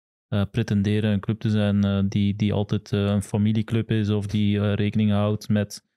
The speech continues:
de jonge spelers om ze alle kans te geven om te ontwikkelen. En als je dan ziet wat er in de realiteit gebeurt, als je dan ziet hoe wij soms behandeld worden samen met de spelers en de ouders,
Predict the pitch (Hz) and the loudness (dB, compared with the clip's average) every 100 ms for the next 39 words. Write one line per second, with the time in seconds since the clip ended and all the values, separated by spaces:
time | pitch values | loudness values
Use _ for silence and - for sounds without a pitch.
0 | _ _ _ 113 110 110 104 - 110 110 | _ _ _ 0 2 0 -2 -2 0 0
1 | 104 104 107 98 104 104 123 110 107 107 | 0 0 0 0 0 0 0 -2 0 -2
2 | - - 107 104 98 101 95 104 110 101 | -2 -2 0 2 2 0 -2 -2 0 0
3 | 92 92 - 101 98 104 107 - 101 98 | 0 -2 -4 -2 0 -2 -2 -2 0 2
4 | 98 98 - 101 - - 104 110 - - | 2 0 0 -2 -2 -4 -2 -2 -6 -20
5 | _ _ _ _ _ - 101 - 104 98 | _ _ _ _ _ -6 -4 0 0 0
6 | 101 110 104 101 101 - 107 101 - - | -2 -2 0 0 -2 0 0 0 -6 -4
7 | 101 98 110 113 - 113 113 - 107 104 | 0 2 2 0 -2 -2 -2 0 2 2
8 | 101 - - - 104 104 104 90 95 110 | 0 -4 -8 -2 0 0 0 2 0 0
9 | - | -2